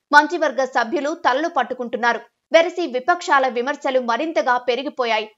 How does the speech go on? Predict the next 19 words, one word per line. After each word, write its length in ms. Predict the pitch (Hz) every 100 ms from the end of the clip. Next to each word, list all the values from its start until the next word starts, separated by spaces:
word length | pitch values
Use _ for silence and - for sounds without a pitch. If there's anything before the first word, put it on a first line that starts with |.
| _ -
తాజాగా 440 | 311 320 320 285 - _
వైసీపీతో 600 | 285 320 320 247 302 269
పాటు 300 | 254 247 247
వామపక్షాలు 800 | 320 247 240 311 311 269 269 247
కూడా 280 | 240 247 247
గళం 340 | 247 226 254 269
విప్పుతున్నాయి. 580 | 254 240 233 233 220 - _ _
ఇక 180 | 311 311
వరదల్లో 680 | 294 240 269 294 294 269 277
రోజుల 400 | 254 285 339 320
తరబడి 480 | 302 247 247 254 269
నానా 400 | 247 254 302 294
ఇబ్బందులు 520 | 240 220 311 320 339
ఎదుర్కొన్న 540 | 277 247 277 - 254
బెజవాడ 500 | 226 233 247 302 294
వాసులు 460 | 247 226 233 277 240 _ _
సర్కారు 440 | - 302 294 302 277
తీరుపై 480 | 277 294 302 277 277
ధ్వజమెత్తుతున్నారు. 920 | 220 254 247 302 294 - 233 233